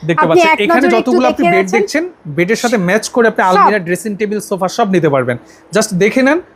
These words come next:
Speaker 1: অর্ডারের জন্য আপনার ফোন কলের মাধ্যমে যোগাযোগ করবেন।
Speaker 2: জি হ্যাঁ,
Speaker 1: ওকে।
Speaker 2: এগুলো আমরা এক নজরে একটু দেখে যাই।
Speaker 1: হুম, হুম।
Speaker 2: আমাদের এখানে কিন্তু হিউজ কালেকশন আছে।
Speaker 1: দেখতে
Speaker 2: এই যে
Speaker 1: পাচ্ছেন।
Speaker 2: দেখেন,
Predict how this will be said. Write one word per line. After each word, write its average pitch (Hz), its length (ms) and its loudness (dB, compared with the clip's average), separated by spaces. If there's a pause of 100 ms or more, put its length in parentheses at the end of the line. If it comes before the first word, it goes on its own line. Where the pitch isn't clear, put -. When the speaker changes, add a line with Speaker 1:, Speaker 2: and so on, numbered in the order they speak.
(140)
Speaker 1:
অর্ডারের 220 380 2
জন্য 247 220 2
আপনার 214 240 0
ফোন 214 160 0
কলের 190 160 2
মাধ্যমে 160 240 -2
যোগাযোগ 127 320 -2
করবেন। 113 220 -2
Speaker 2:
জি 294 140 4
হ্যাঁ, 247 240 2
Speaker 1:
ওকে। 294 80 2
Speaker 2:
এগুলো 359 300 4
আমরা 359 340 4
এক 311 160 -2
নজরে 339 280 0
একটু 359 160 -4
দেখে 285 340 -2
যাই। 285 300 2 (220)
Speaker 1:
হুম, 165 100 -6
হুম। 254 380 -10
Speaker 2:
আমাদের 277 280 2
এখানে 311 300 2
কিন্তু 311 220 0
হিউজ 285 520 2
কালেকশন 269 460 0
আছে। 220 320 0
Speaker 1:
দেখতে 359 240 0
Speaker 2:
এই 240 60 2
যে 240 120 2
Speaker 1:
পাচ্ছেন। 226 160 2
Speaker 2:
দেখেন, 302 240 0